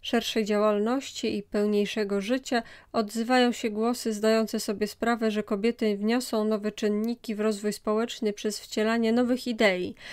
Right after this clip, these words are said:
a nawet niektóre przyznawały im większe od mężczyzn zdolności do zajmowania się sprawami ogólnoludzkimi. W określeniach treści sprawy kobiecej spotykamy również głosy wszystkich odcieni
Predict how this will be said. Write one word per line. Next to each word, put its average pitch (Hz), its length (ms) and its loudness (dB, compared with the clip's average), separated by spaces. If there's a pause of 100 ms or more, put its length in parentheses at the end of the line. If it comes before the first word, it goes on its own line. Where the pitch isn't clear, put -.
(200)
a 214 80 2
nawet 214 280 4
niektóre 214 360 0
przyznawały 214 640 0
im 202 280 0
większe 240 380 2
od 202 80 0
mężczyzn 202 540 0
zdolności 202 680 -2
do 208 140 0
zajmowania 208 580 0
się 208 120 -10
sprawami 208 460 -2
ogólnoludzkimi. 208 1040 0 (760)
W 196 80 -4
określeniach 202 640 -2
treści 220 500 -4
sprawy 214 380 -2
kobiecej 226 480 -2
spotykamy 226 600 0
również 214 280 2
głosy 220 400 0
wszystkich 262 480 -4
odcieni 214 560 0